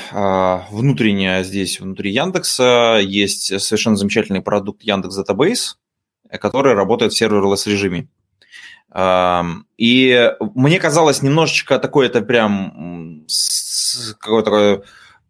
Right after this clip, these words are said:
блин, какой-то диссонанс небольшой, хорошая база данных, которая работает именно в серверлесс режиме. А тут, э, случился реинвент у Амазона, и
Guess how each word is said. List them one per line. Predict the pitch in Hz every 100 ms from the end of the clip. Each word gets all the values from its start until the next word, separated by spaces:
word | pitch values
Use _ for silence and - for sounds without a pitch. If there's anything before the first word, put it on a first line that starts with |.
| _
блин, | _ 107 117 107 95 - _ _ _ 71 60 _ _
какой-то | - 127
диссонанс | 113 117 151 226 226
небольшой, | 139 123 113 123 107 101 95
хорошая | 131 139 127 - 104 98 92 - - _ _
база | 104 107 117 107
данных, | 156 196 143
которая | 110 113 98
работает | 101 104 101 98
именно | 95 92
в | -
серверлесс | 95 95 98 -
режиме. | 104 135 233 180 - - - - -
А | 113
тут, | 113 214 233 220
э, | - - 127 127 123 117 113 120 110
случился | - 151 180 -
реинвент | 131 123 120 220 - -
у | 175
Амазона, | 175 175 180 170 151 - _
и | 170 180 170